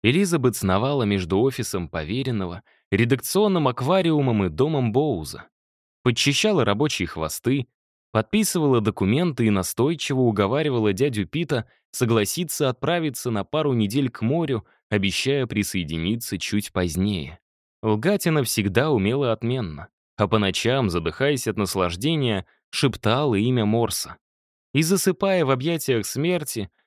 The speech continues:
ощущала, насколько прекрасна жизнь. И спокойные, с чуть горьковатым ароматом иронии мысли погружали ее в крепкий сон, без кошмаров и дребезжащих каруселей.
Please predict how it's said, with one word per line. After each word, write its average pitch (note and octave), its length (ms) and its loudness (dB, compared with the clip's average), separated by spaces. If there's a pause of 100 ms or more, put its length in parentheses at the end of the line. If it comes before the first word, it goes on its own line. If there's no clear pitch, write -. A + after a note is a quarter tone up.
(140)
ощущала, A#2+ 680 0
насколько B2+ 720 0
прекрасна G2+ 720 -2
жизнь. E2+ 600 -4 (360)
И A2+ 80 4
спокойные, F#2+ 720 -2
с - 40 -12
чуть D#3+ 340 -2
горьковатым D#3 680 2
ароматом C3+ 480 0
иронии D#3+ 340 0
мысли D#3 500 -2 (300)
погружали C#3+ 640 2
ее C3 320 4
в - 80 -8
крепкий A2 460 0
сон, F2 460 -6 (380)
без C#3 300 0
кошмаров G#2 760 -2 (280)
и C3 160 2
дребезжащих D3 880 0
каруселей. D#2+ 720 -6